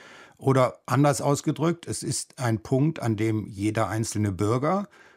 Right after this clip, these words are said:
und eben der staatliche Apparat,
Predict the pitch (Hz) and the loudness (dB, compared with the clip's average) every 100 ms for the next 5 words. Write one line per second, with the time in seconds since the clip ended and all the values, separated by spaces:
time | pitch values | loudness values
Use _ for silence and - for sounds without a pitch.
0 | _ _ _ 143 151 147 - 131 127 135 | _ _ _ 2 2 0 -2 0 2 0
1 | 117 117 - 120 117 110 107 104 110 131 | 0 -4 0 0 0 -4 -6 -6 -2 0
2 | 127 151 131 - - | 4 4 4 0 -16